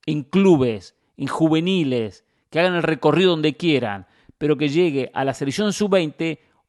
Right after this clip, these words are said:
un técnico formado, no un técnico que empiece a formarse como tal y a aprender. O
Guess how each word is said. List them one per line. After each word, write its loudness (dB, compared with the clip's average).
un -2
técnico -2
formado, 0
no 2
un -2
técnico -2
que -4
empiece -4
a -2
formarse -2
como -2
tal 0
y 0
a 6
aprender. -2
O -16